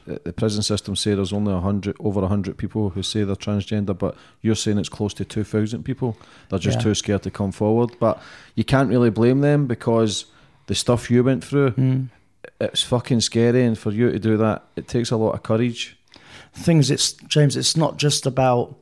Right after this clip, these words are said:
Speaker 2: um, people not having the courage to, uh, to, to, to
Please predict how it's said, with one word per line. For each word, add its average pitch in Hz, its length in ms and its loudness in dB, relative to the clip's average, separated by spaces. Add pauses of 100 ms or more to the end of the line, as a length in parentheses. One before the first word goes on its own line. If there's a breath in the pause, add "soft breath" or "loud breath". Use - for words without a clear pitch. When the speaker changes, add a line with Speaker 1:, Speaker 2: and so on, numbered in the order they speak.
(680 soft breath)
Speaker 2:
um, 117 640 -2 (1500 soft breath)
people 123 300 4
not - 220 -2 (500)
having 117 240 -2
the 113 60 0
courage 107 520 -4
to, 110 300 -2
uh, 104 440 -4 (120)
to, 107 440 -2 (380)
to, 104 400 -4 (960)
to 113 340 0